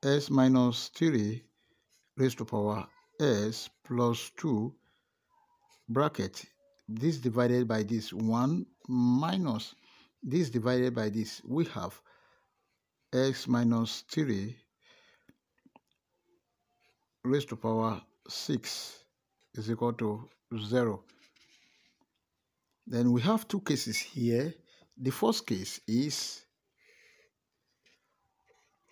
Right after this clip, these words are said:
x minus three raised to power s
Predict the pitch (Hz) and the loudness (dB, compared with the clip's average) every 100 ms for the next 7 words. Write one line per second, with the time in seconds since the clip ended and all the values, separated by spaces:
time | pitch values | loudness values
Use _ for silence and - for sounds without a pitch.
0 | _ 185 160 107 117 - - - _ _ | _ 4 4 4 0 -4 -12 -14 _ _
1 | _ - 127 127 123 120 - - 175 120 | _ 0 4 6 6 4 -2 0 2 2
2 | 101 127 - _ _ _ 143 143 127 117 | 0 -4 -10 _ _ _ 0 0 -2 0
3 | 120 120 120 - _ _ _ _ _ _ | 2 2 -2 -8 _ _ _ _ _ _
4 | - 139 139 147 135 | -4 2 2 2 -2